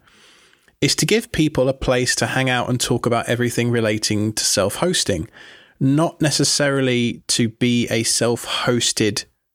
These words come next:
platform itself, but it's to enable the community to grow and, you know, build relationships and stuff like that. And whilst the Telegram group that we have is fantastic,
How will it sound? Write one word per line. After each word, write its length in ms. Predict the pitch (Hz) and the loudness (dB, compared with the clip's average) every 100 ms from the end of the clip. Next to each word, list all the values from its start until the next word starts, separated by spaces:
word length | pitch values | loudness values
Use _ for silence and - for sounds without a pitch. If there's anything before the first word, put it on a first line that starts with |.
| _ _ _ - | _ _ _ -6
platform 600 | 117 - - - 120 107 | -4 -4 -4 0 0 0
itself, 640 | - - 139 101 98 - _ - - - - | 0 0 0 0 -2 -8 _ -20 -20 -8 -2
but 80 | 127 | 0
it's 120 | - | 0
to 180 | 147 131 | 0 0
enable 540 | 127 131 139 127 123 | 2 2 0 0 0
the 120 | 120 | 0
community 560 | - 127 123 127 - 120 | -2 0 2 0 0 -2
to 120 | - | -2
grow 380 | 117 117 117 113 | 0 2 2 0
and, 320 | 110 104 - | 0 -2 -4
you 120 | 123 107 | -2 0
know, 160 | 98 - _ | 0 -4 _
build 200 | - 123 | 0 2
relationships 640 | 117 107 113 - - - - | 2 2 0 -2 -2 -2 -2
and 80 | 113 | 0
stuff 240 | 110 - | 0 0
like 160 | 107 110 | 0 0
that. 240 | 110 - - - - - _ | -2 -2 -10 -20 -18 -20 _
And 400 | 120 120 120 120 - | 0 2 0 -2 -2
whilst 260 | 139 156 - | 0 0 0
the 60 | 156 | -2
Telegram 500 | 180 165 147 139 123 | 0 0 0 -2 0
group 240 | 127 - | -2 -2
that 100 | 107 | -2
we 120 | 123 | -2
have 240 | 113 117 110 | 0 0 -2
is 100 | - | -2
fantastic, 720 | 107 113 135 - - 80 | -2 -2 -2 -2 -2 -4